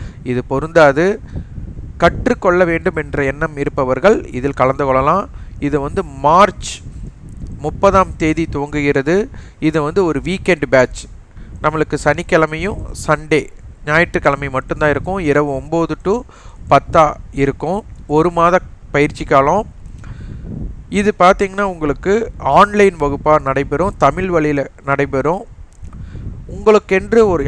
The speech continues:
அதாவது சந்தை யாரெல்லாம் பார்த்து உங்களுக்கு தொடராய்வு செய்யணும் அப்படின்னு நினைக்கிறாங்களோ அந்த நேரம் இருக்கிறவங்க மட்டும்தான் இந்த, இந்த கட்டண பயிற்சி உங்களுக்கு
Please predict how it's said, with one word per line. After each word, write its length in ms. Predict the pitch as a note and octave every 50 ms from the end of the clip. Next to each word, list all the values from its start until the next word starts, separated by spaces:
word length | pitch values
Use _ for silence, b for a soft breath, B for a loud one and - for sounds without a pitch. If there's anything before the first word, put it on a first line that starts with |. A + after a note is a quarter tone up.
| C#3 C#3+
அதாவது 240 | C#3+ E3+ G3 G3+ - -
சந்தை 280 | D#3 D3+ D#3+ F3 F3+ F3 D#3+
யாரெல்லாம் 440 | D3 D3+ D#3 D#3 E3+ F3+ E3+ B2+ C#3+ C#3
பார்த்து 360 | D3 D3+ D3+ - - F3+ F#3+ A3 A#3 - - - B B B B B B - - C#3+ D#3+
உங்களுக்கு 360 | F3 - F3 E3+ D#3+ - E3 C#3+ - E3
தொடராய்வு 420 | D3 D#3+ F3+ F3 F3 E3+ E3 D#3+ -
செய்யணும் 360 | - D3 D3 D#3+ D#3+ E3 D#3
அப்படின்னு 320 | D3 B2+ - D3+ D3+ C3+ C#3
நினைக்கிறாங்களோ 520 | C#3 D3 - - D3 D3 C#3 C#3 D#3 F3 F3+ E3+ D#3
அந்த 160 | C3+ C#3 C#3+ C#3+ C#3 C3+
நேரம் 300 | C#3+ D#3+ F3+ F3+ E3 D3+ D3 D3
இருக்கிறவங்க 440 | D#3+ F3+ - F3 E3 D#3 D3+ D3 C#3+ C3
மட்டும்தான் 480 | C#3 C#3 - - E3 D3+ D#3 E3 F3+ F3 D#3 C3
இந்த, 160 | B2+ C3 C3+ C3 - - - - - - - C#3
இந்த 140 | C#3+ C#3+ C#3 C3+
கட்டண 260 | - C3+ - - D#3 D#3 -
பயிற்சி 320 | D3+ C#3+ C#3 - - D#3+ D3
உங்களுக்கு 280 | C3+ B2+ B2 A#2+ -